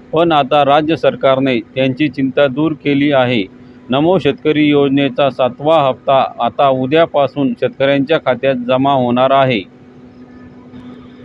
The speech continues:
ज्या शेतकऱ्यांनी आपले आधार कार्ड बँक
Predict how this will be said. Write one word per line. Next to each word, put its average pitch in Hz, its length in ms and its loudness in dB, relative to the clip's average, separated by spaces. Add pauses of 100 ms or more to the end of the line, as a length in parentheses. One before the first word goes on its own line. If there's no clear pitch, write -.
(400)
ज्या 165 180 2
शेतकऱ्यांनी 147 680 0
आपले 139 320 0
आधार 147 360 2
कार्ड 139 300 0
बँक 143 380 0